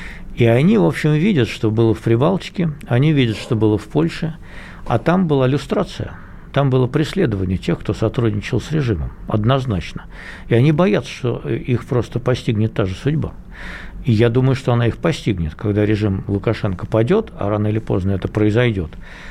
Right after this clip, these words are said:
то всех вот этих вот, э, школьных учителей, условных, да, которые приписывают, э, вместо двадцати пяти процентов восемьдесят, э, их, в общем, ждет, э, запрет на профессию. Я надеюсь. И я вообще сторонник запрета на профессию в таких случаях.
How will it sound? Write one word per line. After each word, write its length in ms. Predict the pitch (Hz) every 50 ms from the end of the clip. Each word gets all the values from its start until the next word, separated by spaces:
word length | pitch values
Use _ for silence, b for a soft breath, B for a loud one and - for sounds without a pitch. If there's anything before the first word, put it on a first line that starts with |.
| B B B
то 120 | - 131 110
всех 280 | - - 143 123 -
вот 160 | 123 120 -
этих 300 | 127 117 - 113 - -
вот, 240 | 117 113 - - - -
э, 140 | - 113 110
школьных 460 | - - - 123 113 110 110 101 -
учителей, 580 | 113 - - - - 139 143 202 277 285 - - - B B B B B B - -
условных, 580 | 135 127 - 131 120 104 98 95 92 92 92
да, 300 | 98 123 151 170 165 139
которые 580 | - - 113 110 127 117 107 107 107 104 104 104
приписывают, 840 | - - 120 117 113 - 123 107 - - 107 98 98 98 92 - -
э, 380 | - 101 101 101 98 98 95 90 B B B B B B B B -
вместо 500 | 117 107 104 117 113 104 - - 110 104
двадцати 360 | 101 110 110 107 - - 113
пяти 240 | 107 - 104 - 107
процентов 640 | - - 107 101 - - 107 98 90 - 90 73 87
восемьдесят, 640 | 131 196 180 - - 113 95 87 - - - -
э, 460 | - 110 101 101 101 101 98 98 - -
их, 240 | 127 127 127 131 -
в 60 | 131
общем, 300 | 127 127 - - 139 123
ждет, 380 | 110 107 113 117 117 113 - -
э, 560 | 120 110 110 110 107 107 113 123 143 123 110
запрет 400 | 107 107 120 - 110 104 92 -
на 80 | 101 92
профессию. 540 | - - 123 - - 80 73 - - 82 95
Я 140 | 101 120 120
надеюсь. 680 | 123 139 139 110 98 78 - - - - - - - - - - B B B B B B B B B B B
И 80 | - 123
я 160 | 117 143 147
вообще 260 | 160 156 - - 190
сторонник 480 | - - - 120 123 113 101 95 92 87
запрета 420 | 90 104 104 - 120 113 101 110
на 120 | 110 110 -
профессию 500 | 127 131 127 - 202 202 - - 113 -
в 40 |
таких 300 | - 117 101 - - 117
случаях. 440 | - - 101 95 85 - - 85 -